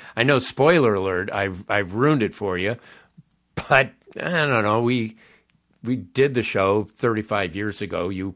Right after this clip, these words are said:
probably have seen it by now. Are there comedy shows that you watch over and over? And do you feel that laughter is required? Nah, it's really kind of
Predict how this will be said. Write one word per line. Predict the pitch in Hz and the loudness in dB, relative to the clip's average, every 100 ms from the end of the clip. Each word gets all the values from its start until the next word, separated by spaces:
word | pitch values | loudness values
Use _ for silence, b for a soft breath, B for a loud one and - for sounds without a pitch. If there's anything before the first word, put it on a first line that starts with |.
| - | -6
probably | 107 110 104 95 90 | -4 -4 -4 -8 -8
have | 87 90 | -8 -12
seen | - 113 92 | -10 -6 -6
it | 82 | -8
by | - 78 | -10 -12
now. | 76 73 73 - _ _ _ _ _ _ _ _ _ _ _ _ _ _ | -10 -12 -14 -18 _ _ _ _ _ _ _ _ _ _ _ _ _ _
Are | - 127 | 2 4
there | 139 | 4
comedy | 139 151 147 | 4 2 0
shows | 131 147 151 143 | 0 4 4 4
that | 147 135 | 2 2
you | 131 156 | 2 2
watch | 147 143 - - | 2 0 -4 0
over | 139 151 139 143 | 2 2 0 -2
and | 139 | 0
over? | 135 147 151 175 - _ _ _ _ _ _ _ - | 0 0 -2 -6 -10 _ _ _ _ _ _ _ 0
And | 131 127 107 | 2 2 0
do | 104 139 | 2 2
you | 147 139 143 | 4 4 2
feel | 131 - 139 143 143 147 _ _ | 0 -2 2 2 0 -4 _ _
that | - 98 104 117 113 117 _ _ | -14 -4 2 4 4 2 _ _
laughter | - 107 110 123 - 139 131 | -10 0 2 2 2 2 2
is | 123 117 113 | 2 -2 -2
required? | 107 - 117 120 123 151 - _ _ - | -4 2 4 4 2 -2 -6 _ _ -6
Nah, | 294 320 285 87 - - | -2 0 0 0 -6 -12
it's | 160 - | -10 -2
really | 208 180 | 0 0
kind | - 151 | 2 2
of | 147 143 | 2 0